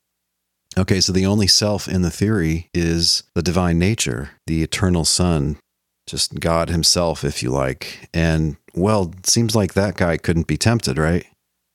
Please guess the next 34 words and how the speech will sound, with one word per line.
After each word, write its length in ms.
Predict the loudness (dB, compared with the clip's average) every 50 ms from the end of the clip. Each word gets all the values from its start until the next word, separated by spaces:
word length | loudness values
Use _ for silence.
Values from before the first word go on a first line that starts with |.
| _ _ _ _ _ _ -10
Because 260 | -6 -2 -2 0 0
he's 140 | 0 0 0
divine. 560 | 0 0 0 0 0 0 0 -2 -4 -6 -10 _ _ _ _ _ _ _ _ _ _ _ _ _ _ _ _ _ _ _ _ _ _ _ _ _ _ _ _ _ _ _ _ _ _ _ _ _ -6 -4
So 540 | -2 0 0 0 0 -2 -4 -4 -8 -12 _ -4
I 140 | -4 -2 0
don't 240 | 0 0 0 2 2
see 400 | 2 2 2 0 0 -2 -2 -2
a 100 | -2 -4
temptable 640 | -4 -4 -4 -2 -2 -2 0 -2 -2 -2 0 0 0
self 720 | 0 0 -2 -2 0 0 0 -2 -2 -4 -6 -10 -12 -14 -18 _ _ -2 -2
in 400 | 0 2 2 2 2 2 0 0
this 260 | 0 0 0 0 0
theory 320 | 0 0 0 0 0 -2
of 140 | -2 -4 -4
his. 420 | -6 -6 -4 -6 -6 -6 -8 -8 -12 _ _ _ _ _ _ _ _ _ _ _ _ -2
The 120 | -2 0
only 160 | 2 0 0 -2
candidate 560 | -2 -2 -2 0 0 0 2 0 0 0 0
would 120 | 0 0
seem 220 | 2 2 2 2 2
to 80 | 0
be 180 | 0 0 0 0
the 120 | 0 -2
human 360 | -4 -2 -2 0 0 0 2
nature. 540 | 2 2 0 0 0 -2 -2 -2 -2 -2 -6 _ _ _ _ -6
I 60 | -6 -4
think 240 | -2 -2 -4 -2
we 80 | 0 0
need 160 | 0 0 0
to 100 | 0 0
hear 140 | 0 0 0
more 300 | 0 0 0 0 0 0
about 320 | 0 0 0 0 0 0
why 520 | 0 0 0 0 0 0 0 -2 -2 -4